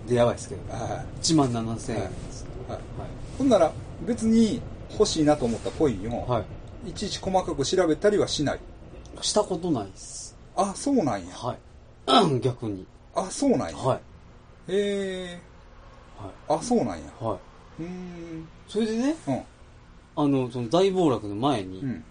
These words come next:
Speaker 1: 言ってなかったですけど、
Speaker 2: はい。
Speaker 1: 僕はだからバイナンスに
Speaker 2: はい。
Speaker 1: 登録したんですよ。
Speaker 2: はい。
Speaker 1: その、
Speaker 2: はい。
Speaker 1: トロンが、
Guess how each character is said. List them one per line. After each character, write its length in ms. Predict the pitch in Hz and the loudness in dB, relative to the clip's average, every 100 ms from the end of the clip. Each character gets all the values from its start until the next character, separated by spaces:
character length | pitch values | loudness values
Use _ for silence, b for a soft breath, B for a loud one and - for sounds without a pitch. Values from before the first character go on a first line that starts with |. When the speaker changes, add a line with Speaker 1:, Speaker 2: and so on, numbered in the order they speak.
| 147 | -2
Speaker 1:
言 100 | 175 | 0
っ 20 | |
て 140 | 190 | 0
な 100 | 190 | 0
か 100 | 143 | 0
っ 40 | - | -4
た 100 | 85 | -10
で 60 | |
す 120 | - - | -16 -14
け 60 | |
ど、 180 | 101 104 | -8 -6
Speaker 2:
は 120 | 120 | -6
い。 40 | - 113 | -8 -10
Speaker 1:
僕 60 | 117 | -10
は 40 | 104 | -8
だ 40 | |
か 40 | 107 | -4
ら 40 | 104 | 2
バ 140 | 165 | 4
イ 80 | 160 | 4
ナ 120 | 113 | 0
ン 80 | 95 | -6
ス 180 | - 101 | -12 -12
に 180 | 98 98 - - | -14 -14 -16 -8
Speaker 2:
は 120 | 123 | -6
い。 40 | - - - | -8 -12 -4
Speaker 1:
登 200 | 160 151 | 4 4
録 280 | 139 131 127 | 4 -2 -8
し 80 | 123 | -6
た 120 | - 107 | -4 -6
ん 100 | 92 | -4
で 60 | |
す 60 | 139 | -2
よ。 60 | |
Speaker 2:
は 60 | 110 | -2
い。 60 | - - | -4 -14
Speaker 1:
そ 60 | 101 | -12
の、 280 | 92 92 | -10 -6
Speaker 2:
は 60 | 107 | -6
い。 20 | - - - - - - - - - - | -8 -20 -20 -20 -20 -20 -20 -20 -10 6
Speaker 1:
ト 120 | 196 | 8
ロ 120 | 160 | 8
ン 180 | 120 98 | 4 -2
が、 140 | 90 | -6